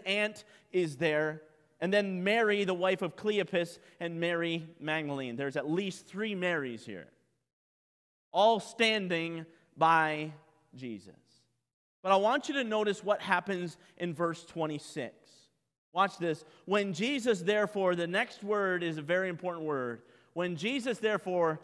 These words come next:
saw." Three word, three letters in one word, very small word, but it packs a powerful punch. "When Jesus, therefore, saw his mother."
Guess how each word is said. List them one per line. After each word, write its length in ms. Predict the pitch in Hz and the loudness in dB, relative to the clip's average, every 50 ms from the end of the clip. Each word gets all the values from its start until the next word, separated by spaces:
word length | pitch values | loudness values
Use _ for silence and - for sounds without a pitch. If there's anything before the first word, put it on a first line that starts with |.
| - - - - - | -14 -20 -20 -20 -20
saw." 540 | - - - - - 143 123 107 92 80 69 - - _ _ _ _ _ _ _ _ _ _ _ _ _ _ _ _ _ _ - | -20 -20 -16 -10 -6 -4 -4 -4 -4 -6 -10 -16 -20 _ _ _ _ _ _ _ _ _ _ _ _ _ _ _ _ _ _ -4
Three 180 | 233 294 320 | -2 0 2
word, 460 | 311 254 226 208 202 202 202 202 185 | 4 4 4 4 4 4 2 0 -2
three 160 | 180 240 285 269 | -4 -4 2 4
letters 500 | 220 196 196 202 202 202 196 196 190 - - - - - | 6 6 6 6 4 2 0 -2 -4 -8 -16 -18 -8 -4
in 160 | 175 175 175 | -4 -2 0
one 260 | 180 202 226 226 214 | 2 2 2 2 2
word, 400 | 196 190 175 156 147 143 143 147 - - - - | 0 2 2 2 2 2 0 -4 -8 -14 -6 0
very 260 | 160 220 254 269 233 | 4 4 6 4 4
small 600 | - - - - 196 240 247 254 254 247 233 220 | 0 -6 -8 -2 4 8 8 10 10 8 8 6
word, 380 | 220 214 196 185 170 165 156 - - - - | 4 4 4 4 2 2 0 -4 -12 0 4
but 120 | 196 214 | 4 6
it 140 | 208 202 196 - - - - - | 6 4 2 -2 -10 -20 -18 -10
packs 580 | - - 254 247 240 226 220 - - - - - - - | 2 6 8 8 8 8 6 2 -6 -14 -16 -8 -2 0
a 80 | 180 175 | 0 0
powerful 640 | - - 226 220 214 214 196 185 175 220 - 185 165 | 0 2 6 6 8 8 6 4 2 2 0 -2 0
punch. 240 | - 214 214 180 - - - - - | 2 2 2 2 0 -6 -10 -2 2
"When 180 | 233 226 214 | 2 2 2
Jesus, 400 | 180 214 285 294 247 269 233 175 | 2 0 0 0 0 0 0 2
therefore, 480 | 220 240 240 220 - 220 208 208 185 - - - - | 4 4 4 4 4 4 4 6 6 4 2 -6 -18
saw 760 | - - - - - 254 254 247 220 196 180 175 170 170 165 165 - - - | -16 -14 -6 0 4 8 10 10 12 12 12 10 10 10 8 4 0 -10 -6
his 260 | - 202 180 175 156 | -2 0 0 0 0
mother." 400 | 165 175 160 139 127 117 104 82 | 0 0 0 0 0 -2 -6 -8